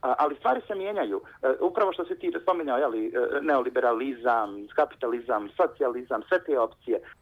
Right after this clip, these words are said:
Mi smo neki dan imali, ovaj, e, jedno predavanje organizovano od strane naših drugova iz lijevih, ovdje, e, koje je četiri sata trajalo od strane profesora Kadrije Hodžića, e, koje se zvalo Uvod u, u, u marksizam, na kojem je bilo jedno četrdeset mladih ljudi.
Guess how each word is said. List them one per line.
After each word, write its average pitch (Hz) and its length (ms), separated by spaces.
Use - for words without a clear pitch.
Mi 339 80
smo 240 100
neki 226 280
dan 170 200
imali, 151 420
ovaj, 123 300
e, 113 40
jedno 147 240
predavanje 127 560
organizovano 117 500
od - 100
strane 117 300
naših 123 300
drugova 117 380
iz 104 120
lijevih, 120 340
ovdje, 147 280
e, 123 60
koje 127 120
je - 60
četiri - 300
sata 135 200
trajalo 139 360
od 117 100
strane 135 240
profesora 127 460
Kadrije 117 340
Hodžića, 117 440
e, 117 200
koje 110 440
se 113 60
zvalo 104 240
Uvod 110 340
u, 107 60
u, 113 320
u 113 100
marksizam, 104 500
na 110 60
kojem 110 220
je 101 60
bilo 110 240
jedno 104 180
četrdeset 104 580
mladih 98 340
ljudi. 98 280